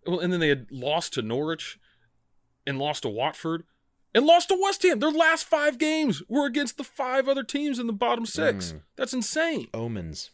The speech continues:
Speaker 1: Wow. Wow. No wonder everyone was calling them dead.
Speaker 2: Yeah.
Speaker 1: But yeah, I mean,
Speaker 2: Just
Speaker 1: like,
Speaker 2: broke
Speaker 1: in,
Speaker 2: that
Speaker 1: in, in,
Speaker 2: news.
Speaker 1: like, it was just, what, like, two match weeks ago, we were like, "This could be really ugly."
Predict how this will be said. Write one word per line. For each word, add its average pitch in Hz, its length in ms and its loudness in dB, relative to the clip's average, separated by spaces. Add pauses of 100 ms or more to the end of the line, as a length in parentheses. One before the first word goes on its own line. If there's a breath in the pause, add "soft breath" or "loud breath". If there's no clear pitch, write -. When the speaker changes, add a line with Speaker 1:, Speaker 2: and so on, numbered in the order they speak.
(1400)
Speaker 1:
Wow. - 380 -4 (1200)
Wow. 160 440 -2
No 143 100 -2
wonder 208 240 6
everyone 110 240 0
was 107 100 -6
calling 110 260 0
them 101 120 -6
dead. 101 260 -4 (140)
Speaker 2:
Yeah. 107 220 -4
Speaker 1:
But 202 140 2
yeah, 285 240 2
I - 80 -8
mean, 170 100 0
Speaker 2:
Just 185 120 0
Speaker 1:
like, 190 80 8
Speaker 2:
broke 214 120 4
Speaker 1:
in, 208 100 6
Speaker 2:
that 220 100 2
Speaker 1:
in, 208 120 4
in, 202 80 2
Speaker 2:
news. 196 80 2
Speaker 1:
like, 190 120 2 (340)
it 233 60 -2
was 214 120 4
just, 226 160 -4
what, 170 160 2
like, 113 140 -6
two 165 140 -4
match 147 240 0
weeks 110 160 -8
ago, 107 160 -4
we 104 120 -6
were 104 100 -4
like, 101 200 -8 (520)
"This - 120 -6
could 117 120 -10
be 104 80 -8
really 107 260 -2
ugly." 139 380 0